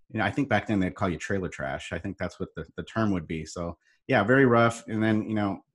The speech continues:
mom and dad figured it out, got decent jobs at the post office, and we bought our first house and moved up from there. But those first twelve years of my life in particular were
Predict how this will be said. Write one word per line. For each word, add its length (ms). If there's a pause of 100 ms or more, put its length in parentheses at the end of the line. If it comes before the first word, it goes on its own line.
(100)
mom 240
and 80
dad 180
figured 260
it 120
out, 320
got 220 (140)
decent 280
jobs 260
at 60
the 80
post 320
office, 440
and 160
we 80
bought 200
our 80
first 280
house 400
and 140 (180)
moved 240
up 160
from 160
there. 260
But 180 (420)
those 240
first 320
twelve 320
years 220
of 60
my 140
life 260
in 80
particular 760 (240)
were 380